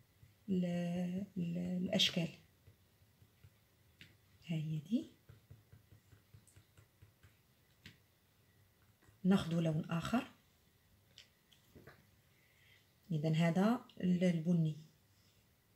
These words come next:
ممكن تمزجوا الألوان. إلا ما عجبكمش هاد البني مثلًا، ممكن تضيفوا ليه الأبيض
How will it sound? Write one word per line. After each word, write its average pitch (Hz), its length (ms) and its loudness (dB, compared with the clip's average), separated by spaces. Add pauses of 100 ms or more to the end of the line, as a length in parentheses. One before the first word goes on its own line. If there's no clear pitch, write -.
(340)
ممكن 208 360 6
تمزجوا 196 520 6 (680)
الألوان. 175 540 2 (760)
إلا 170 140 4
ما 170 100 6
عجبكمش 160 540 2
هاد 147 100 0
البني 147 500 0
مثلًا، 151 480 0 (580)
ممكن 220 420 0
تضيفوا 156 280 0
ليه 147 120 0
الأبيض 147 400 -4